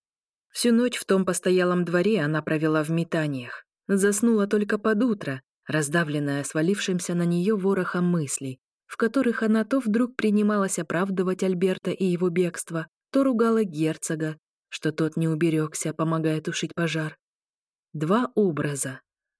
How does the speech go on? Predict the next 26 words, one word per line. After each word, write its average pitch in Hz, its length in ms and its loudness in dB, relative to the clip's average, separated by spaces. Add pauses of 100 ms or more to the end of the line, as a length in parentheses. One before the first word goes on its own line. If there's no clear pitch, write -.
светлый 240 540 2
как 214 260 0
день 214 260 4
и 196 140 0
полный 196 380 2
мрака, 202 420 0
поменялись 165 680 0
местами, 185 560 0
спутываясь 214 720 -2
черно-золотым 208 840 0
клубком. 151 600 -4 (680)
И 143 120 -2
сон 196 360 2
был 165 160 2
ужасен. 143 600 -4 (520)
Рваный 151 600 0
и - 20 0
быстрый, 160 540 0
он 202 160 4
лишь 208 260 2
сделал 196 460 2
голову 214 400 2
тяжелой, 147 640 -2 (340)
а 156 140 -2
настроение 196 680 0
подавленным. 151 760 -2